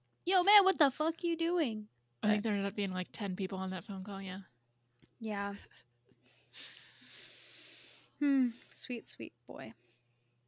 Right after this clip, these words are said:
Speaker 1: But, yeah, we've really enjoyed it. Really, really enjoyed Knives Out.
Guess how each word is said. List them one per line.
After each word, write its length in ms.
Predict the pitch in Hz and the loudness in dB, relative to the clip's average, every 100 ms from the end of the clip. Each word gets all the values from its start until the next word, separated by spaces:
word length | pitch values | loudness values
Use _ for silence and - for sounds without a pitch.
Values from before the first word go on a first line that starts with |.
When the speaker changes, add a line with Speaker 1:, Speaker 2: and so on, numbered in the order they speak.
| _ _ _ | _ _ _
Speaker 1:
But, 240 | 202 190 - _ _ | -8 -8 -10 _ _
yeah, 160 | 240 226 | -2 0
we've 160 | 233 254 | 0 2
really 240 | 294 247 | 2 2
enjoyed 300 | 214 208 196 | 0 0 0
it. 140 | 190 - | -2 0
Really, 380 | 233 226 214 202 - | 0 2 0 -2 0
really 380 | 269 330 349 311 | 6 8 8 6
enjoyed 560 | 285 262 233 220 214 | 4 4 4 4 2
Knives 320 | 214 202 196 | 0 0 0
Out. 240 | 196 190 | 0 0